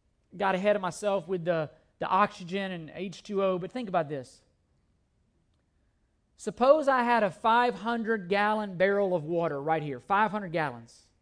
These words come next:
straight from a Zephyr Hills spring. Would you drink it? Of course you would.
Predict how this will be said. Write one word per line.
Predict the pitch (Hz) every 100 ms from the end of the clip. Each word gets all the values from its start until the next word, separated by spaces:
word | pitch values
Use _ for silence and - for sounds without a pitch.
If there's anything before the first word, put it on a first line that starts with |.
| _ _ _ _ _ _ _ _ _
straight | - - 233 254 254 -
from | 240
a | 208
Zephyr | 156 233 233 220
Hills | 208 208 202 180 -
spring. | - - 196 147 131 - _ _ _ _ _ _ -
Would | 190
you | 196
drink | 185 240 247
it? | 269 - - _ _ _ _ _ _ _ _
Of |
course | - 220 -
you | 156
would. | 131